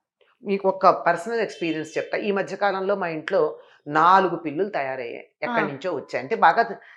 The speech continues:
Speaker 1: నేను అంతా ఖాళీని,
Speaker 2: అవును,
Speaker 1: కాస్త
Speaker 2: అన్ని
Speaker 1: వాటికి ఆ
Speaker 2: మొక్కలు పెంచుతారు కదా
Speaker 1: మొక్కలు
Speaker 2: మీరు చక్కగా,
Speaker 1: పెంచుతాను,
Speaker 2: ఓపెన్ గా.
Speaker 1: ఓపెన్ ప్లేస్ ఉంది, తర్వాత
Speaker 2: అవునవును.
Speaker 1: పక్షుల కోసం అని ఇంత అన్నాలు అవి అక్కడ పెడుతూ ఉంటాను, నీళ్లు పెడతాను, అన్నీ
Speaker 2: అవును.
Speaker 1: ఉంటాయి.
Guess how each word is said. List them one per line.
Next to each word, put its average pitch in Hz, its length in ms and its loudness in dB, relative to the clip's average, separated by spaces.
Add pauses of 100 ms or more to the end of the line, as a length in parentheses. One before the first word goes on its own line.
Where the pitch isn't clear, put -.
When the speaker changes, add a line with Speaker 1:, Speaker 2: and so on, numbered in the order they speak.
Speaker 1:
నేను 170 160 0
అంతా 175 180 0
ఖాళీని, 175 360 4
Speaker 2:
అవును, 240 200 6
Speaker 1:
కాస్త 185 300 -2
Speaker 2:
అన్ని 190 140 6
Speaker 1:
వాటికి 285 280 8
ఆ 160 80 12
Speaker 2:
మొక్కలు 320 200 8
పెంచుతారు 277 440 4
కదా 214 100 4
Speaker 1:
మొక్కలు 202 160 6
Speaker 2:
మీరు 208 120 6
చక్కగా, 196 180 4
Speaker 1:
పెంచుతాను, 208 340 6
Speaker 2:
ఓపెన్ 214 260 2
గా. 185 60 2
Speaker 1:
ఓపెన్ 190 260 0
ప్లేస్ 170 300 -6
ఉంది, 180 200 -4
తర్వాత 170 480 2
Speaker 2:
అవునవును. 190 360 -2
Speaker 1:
పక్షుల 180 320 4
కోసం 170 340 -4
అని 165 120 -6
ఇంత 160 180 -2
అన్నాలు 160 440 0
అవి 156 160 -4
అక్కడ 156 180 -4
పెడుతూ 156 380 -6
ఉంటాను, 151 380 -6
నీళ్లు 165 320 -4
పెడతాను, 151 440 -2
అన్నీ 175 160 0
Speaker 2:
అవును. 151 180 0
Speaker 1:
ఉంటాయి. 117 220 -6